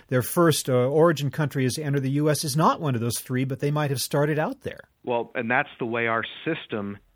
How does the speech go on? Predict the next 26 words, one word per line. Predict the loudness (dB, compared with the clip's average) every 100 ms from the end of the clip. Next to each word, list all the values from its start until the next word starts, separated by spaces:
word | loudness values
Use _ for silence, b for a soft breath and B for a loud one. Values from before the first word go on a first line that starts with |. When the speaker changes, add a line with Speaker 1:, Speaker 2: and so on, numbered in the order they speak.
| _ -8
Speaker 2:
is | -8 -6
designed | -6 -4 -2 -2 -2 -6
to | -10 -10 -8
track | -2 -2 -2 -8
where | -6 -4
they | -2
originated. | -4 -4 -4 -6 -8 -10 -12 -16 -20 _ B -4
Now, | -4
of | -4
course, | -6 -6 -4
there | -6
could | -6 -6 -6 -4
be | -4
breaks | -2 -2 -2 -6
in | -8
there | -6 -6
if | -6
they've | -8 -6
had | -6 -6
significant | -10 -8 -8 -10 -12 -10
breaks | -8 -8 -10 -12
in | -12
time. | -6 -6 -6 -12 -12
Yes, | -8 -8 -10 -16 B B B -6
that | -4 -4
is | -6